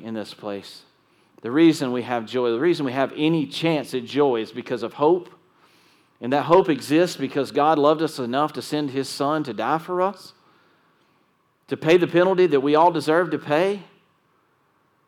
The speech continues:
to take the wrath of God that we all deserve. And he said, "You know what? I just want them to be close to me."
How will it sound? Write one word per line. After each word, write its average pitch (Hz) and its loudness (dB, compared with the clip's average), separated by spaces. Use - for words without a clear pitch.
to 147 -4
take 196 4
the 170 4
wrath 180 6
of 156 0
God 190 10
that 175 2
we 156 8
all 196 10
deserve. 196 8
And 165 4
he 165 4
said, 165 0
"You 139 -6
know 180 0
what? 190 4
I 160 0
just 196 -4
want 180 -2
them 180 2
to 160 -8
be 147 -2
close 165 0
to 139 -6
me." 123 -2